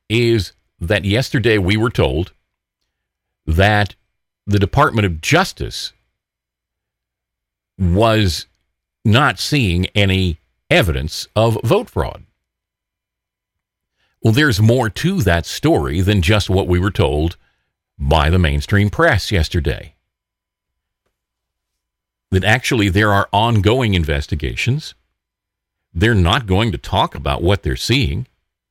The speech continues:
That's not how these things are done. When we see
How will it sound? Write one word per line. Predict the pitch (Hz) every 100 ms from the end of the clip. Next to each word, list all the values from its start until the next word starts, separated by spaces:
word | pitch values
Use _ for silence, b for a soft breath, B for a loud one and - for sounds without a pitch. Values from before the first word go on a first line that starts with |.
| _ _ _ 82
That's | 107 -
not | 104 98
how | 98 92 82
these | 85 82
things | 95 78 85
are | 95
done. | 135 175 98 58 - _ _ _ _ _ _ _ _ _ _ _ _ _ _ _ _ _ _ -
When | 85 127 156
we | 113 101
see | - - 165 170 78 60